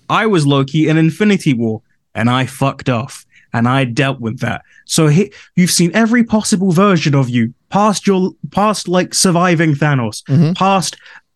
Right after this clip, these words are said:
Speaker 1: uh, y-, y-, you, you know, you, he's established who he is.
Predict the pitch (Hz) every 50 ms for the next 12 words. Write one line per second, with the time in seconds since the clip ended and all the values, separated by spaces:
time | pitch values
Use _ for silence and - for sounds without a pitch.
0 | _ _ _ - - - 196 196 180 214 - - - 180 190 165 _ _ - 208
1 | 202 - _ - 196 226 233 247 185 - 202 214 226 233 233 - - 190 196 196
2 | - _ _ _ - - - - _ _ _ _ _ _ - 147 180 165 151 151
3 | 156 - - - 139 139 165 - 160 170 - - - 190 180 165 143 147 160 143
4 | 139 135 117 113 110 - -